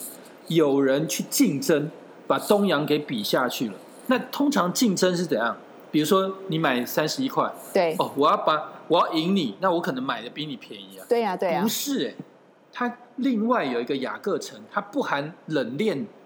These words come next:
Speaker 1: 一剂要卖四十五块钱。
Speaker 2: 不含冷链？
Speaker 1: 对，不含冷链。
Speaker 2: 冷链是必经，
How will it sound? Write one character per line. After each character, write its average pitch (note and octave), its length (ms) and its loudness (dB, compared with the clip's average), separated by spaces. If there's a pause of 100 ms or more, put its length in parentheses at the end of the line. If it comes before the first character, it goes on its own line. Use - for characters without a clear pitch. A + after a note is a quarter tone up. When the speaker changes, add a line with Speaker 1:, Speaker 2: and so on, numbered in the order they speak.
Speaker 1:
一 - 80 -12
剂 A3 260 -2
要 F3 180 0
卖 E3 260 -2 (220)
四 - 320 -2
十 D#3+ 220 -2
五 A2 160 -4
块 D3 200 -2
钱。 - 200 -8 (160)
Speaker 2:
不 A4 60 8
含 D4 300 4
冷 G3 160 2
链？ G#3 280 2 (180)
Speaker 1:
对， D#3 160 -2
不 D3+ 160 -10
含 B3+ 120 4
冷 B3 60 2
链。 - 0 -
Speaker 2:
冷 E4 100 0
链 E4+ 60 0
是 E4 160 0
必 C#4+ 240 -2
经， B3 300 -2